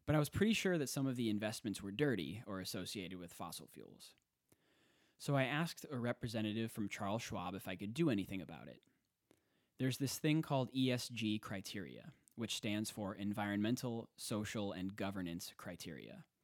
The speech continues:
Here's the definition from Investopedia dot com. Quote, Environmental, social, and governance criteria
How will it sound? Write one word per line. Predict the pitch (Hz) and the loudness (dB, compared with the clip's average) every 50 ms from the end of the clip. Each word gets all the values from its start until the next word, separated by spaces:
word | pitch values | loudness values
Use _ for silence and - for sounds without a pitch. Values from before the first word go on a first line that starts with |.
| _ _ - _ _ _ _ _ _ _ _ _ _ _ | _ _ -20 _ _ _ _ _ _ _ _ _ _ _
Here's | - 143 147 143 135 | 4 6 6 6 6
the | - 131 | 4 2
definition | 107 113 110 107 - 110 104 95 - - 95 95 | 2 2 0 0 0 0 0 0 0 -2 -2 -2
from | 92 - - 92 87 82 | -2 -4 -4 -4 -4 -2
Investopedia | - 104 104 98 101 98 - - - 101 - - 104 90 87 85 73 71 | 0 0 0 0 0 -4 -4 -6 -6 -6 -2 0 0 0 0 -2 -6 -6
dot | 78 - 82 - - | -8 -10 -12 -12 -14
com. | - - 62 64 - - - _ _ _ _ _ _ _ _ _ _ _ _ _ _ _ _ _ _ _ | -16 -16 -16 -16 -18 -20 -20 _ _ _ _ _ _ _ _ _ _ _ _ _ _ _ _ _ _ _
Quote, | - 120 110 104 101 101 - - - _ _ _ _ _ _ _ | -2 0 2 2 0 -2 -6 -10 -14 _ _ _ _ _ _ _
Environmental, | 127 123 113 135 127 151 180 185 165 131 120 117 120 120 110 - | 2 4 8 8 8 8 8 6 4 4 4 2 2 0 -2 -4
social, | - - 127 120 110 - - 117 113 - 104 | -4 -2 0 0 0 0 0 -2 -2 -2 0
and | 104 107 104 | 0 0 0
governance | - 101 104 117 120 120 120 123 - - - - | 0 0 2 2 2 2 2 2 0 -2 -6 -8
criteria | - - 113 101 - - - 101 90 80 76 69 98 - - | -6 -4 -4 -4 -4 -4 -4 -4 -4 -4 -6 -8 -8 -10 -12